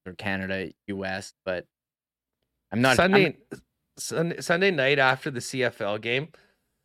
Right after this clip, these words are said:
Speaker 2: I was over at a local spot near my place, and we had T S N on, and it was the Canada-Switzerland game from, like, the under eighteens or something
Speaker 1: Yeah, it's
Speaker 2: like
Speaker 1: Ivan
Speaker 2: that.
Speaker 1: Hlinka or Gretzky, Hlinka
Speaker 2: Yeah.
Speaker 1: now.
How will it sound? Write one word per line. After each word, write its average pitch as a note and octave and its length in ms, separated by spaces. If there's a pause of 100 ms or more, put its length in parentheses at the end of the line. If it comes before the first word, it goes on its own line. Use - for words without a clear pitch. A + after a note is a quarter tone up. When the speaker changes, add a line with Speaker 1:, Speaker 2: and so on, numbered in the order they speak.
(680)
Speaker 2:
I C#3 160
was C3+ 160
over B2 320
at A#2 120
a A#2 260
local C3+ 460
spot - 480
near A#2+ 160
my A2 140
place, A2+ 500
and G#2+ 260
we B2 80
had A2+ 160
T A#2 160
S G#2+ 160
N G#2 220
on, G#2+ 200
and F#2+ 280
it A2+ 200
was G#2 180
the G2+ 260 (100)
Canada-Switzerland A#2+ 1300
game A2+ 300
from, A2+ 200
like, F#2+ 160
the - 180
under G#2 280
eighteens F#2+ 580
or A#2 40
something A#2 180
Speaker 1:
Yeah, A#2+ 60
it's G#2+ 100
Speaker 2:
like A#2 100
Speaker 1:
Ivan A#2 240
Speaker 2:
that. A#2+ 140
Speaker 1:
Hlinka G#2+ 480
or G#2+ 100
Gretzky, A2+ 560
Hlinka G#2 500
Speaker 2:
Yeah. A2+ 120
Speaker 1:
now. F2+ 280